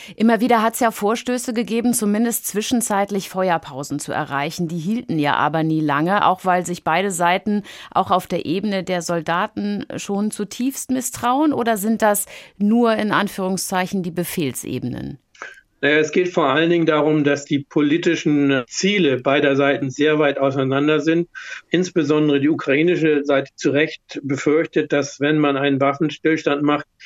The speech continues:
Speaker 2: das möglicherweise dazu führt, dass Russland seine politischen Ziele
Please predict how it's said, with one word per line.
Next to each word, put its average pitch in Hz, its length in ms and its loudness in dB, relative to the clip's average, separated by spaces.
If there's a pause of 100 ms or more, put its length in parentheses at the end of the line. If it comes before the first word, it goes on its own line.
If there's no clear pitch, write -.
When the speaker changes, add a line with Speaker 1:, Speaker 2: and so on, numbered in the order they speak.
(380)
Speaker 2:
das 139 220 0
möglicherweise 143 800 2
dazu 139 360 0
führt, 156 480 0
dass 139 240 0
Russland 143 360 0
seine 139 280 2
politischen 143 520 -2
Ziele 147 480 0